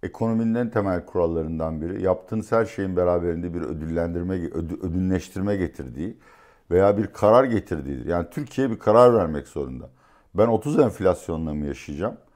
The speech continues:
Yoksa kısa bir süreliğine resesyona katlanıp enflasyonu beşlere, onlara indirebilecek miyim? Merkez Bankası diyor ki, "Bana verilen misyon enflasyonu düşürmek." Sayın Cevdet Akçay'ı kastediyorum. Bunun için de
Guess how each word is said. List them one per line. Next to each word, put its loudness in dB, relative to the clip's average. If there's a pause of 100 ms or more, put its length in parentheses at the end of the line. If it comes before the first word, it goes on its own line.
(280)
Yoksa -2
kısa 2
bir 0
süreliğine -2
resesyona -2
katlanıp -2 (500)
enflasyonu 0
beşlere, 0
onlara 0
indirebilecek -2
miyim? -10 (520)
Merkez 0
Bankası -2
diyor -2
ki, -6
"Bana 2
verilen 2
misyon -8
enflasyonu -4
düşürmek." -6
Sayın -2
Cevdet -2
Akçay'ı -4
kastediyorum. -6 (420)
Bunun -2
için -8
de 0